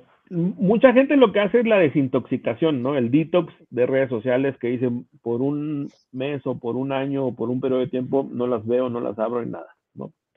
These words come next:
Algunos hasta dan de cuenta su baja, entonces eso, eso ayuda muchísimo, ¿no?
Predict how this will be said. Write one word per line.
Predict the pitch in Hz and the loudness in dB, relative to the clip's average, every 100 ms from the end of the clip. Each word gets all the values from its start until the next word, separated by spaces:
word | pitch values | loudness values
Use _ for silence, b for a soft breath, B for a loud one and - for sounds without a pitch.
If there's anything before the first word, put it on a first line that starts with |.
| _ _ _ _ | _ _ _ _
Algunos | - 123 135 | -4 -2 -2
hasta | 110 - 107 | -4 -4 -2
dan | 120 | 0
de | 123 | -2
cuenta | - 113 113 | -2 -4 -4
su | 104 | -4
baja, | 156 139 | -4 -4
entonces | 117 120 117 123 | -6 -6 -6 -6
eso, | 123 117 123 123 | -6 -2 -2 -2
eso | - 107 123 120 - | -8 -8 -6 -6 -6
ayuda | 107 113 113 117 - | -6 -4 -4 -6 -8
muchísimo, | - 95 120 104 98 | -14 -10 -10 -12 -14
¿no? | 110 135 | -12 -12